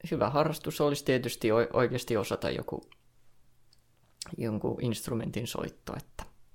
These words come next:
mä oon aina vähän niinku on-off, aina silleen, aina vähän välillä aloittanut sitä kitaran,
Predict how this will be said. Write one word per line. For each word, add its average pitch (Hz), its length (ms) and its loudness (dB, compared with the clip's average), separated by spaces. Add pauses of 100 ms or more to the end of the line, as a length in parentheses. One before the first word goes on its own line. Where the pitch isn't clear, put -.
(720)
mä 143 60 2
oon 131 80 4
aina 131 220 6
vähän 127 160 6
niinku 123 300 8
on-off, 127 480 8
aina 113 220 4
silleen, 110 380 8
aina 117 260 6
vähän 117 160 4
välillä 120 280 10
aloittanut 117 600 6
sitä - 220 0
kitaran, - 480 2